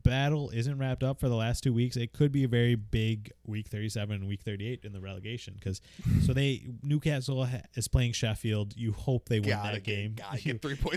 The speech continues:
Speaker 1: Who
Speaker 2: there.
Speaker 1: they're down at that point. There's no, they're mathematically eliminated. Like, maybe they just, just to fuck with you, they played
Speaker 2: Can you
Speaker 1: fantastically.
Speaker 2: imagine they just, like, four oh
Speaker 1: Yeah. <laughs>
Speaker 2: Newcastle?
Speaker 1: It could be.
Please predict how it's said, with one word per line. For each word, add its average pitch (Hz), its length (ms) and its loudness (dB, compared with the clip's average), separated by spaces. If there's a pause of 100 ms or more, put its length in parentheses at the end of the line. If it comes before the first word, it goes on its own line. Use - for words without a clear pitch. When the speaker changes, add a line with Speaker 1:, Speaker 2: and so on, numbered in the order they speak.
Speaker 1:
Who 170 80 6
Speaker 2:
there. 147 220 -6 (200)
Speaker 1:
they're 165 160 4
down 139 420 -2
at 87 100 -8
that 95 160 -4
point. 98 180 -4
There's 107 160 2
no, 131 240 0
they're 123 160 0
mathematically 123 680 0
eliminated. 107 640 0
Like, 95 400 -6
maybe 117 420 2
they 107 120 2
just, 101 300 -2
just 120 280 -2
to 104 80 0
fuck 101 320 -6
with 107 160 0
you, 104 180 4
they 95 140 2
played 98 500 4
Speaker 2:
Can 98 180 2
you 101 60 0
Speaker 1:
fantastically. 98 580 2
Speaker 2:
imagine 120 240 0
they 123 100 -6
just, 123 260 -10
like, 110 340 -8
four 107 600 -4
oh 117 160 0
Speaker 1:
Yeah. 113 60 -2
<laughs> 110 100 2
Speaker 2:
Newcastle? - 760 0
Speaker 1:
It 381 60 -18
could 151 220 -18
be. 147 220 -16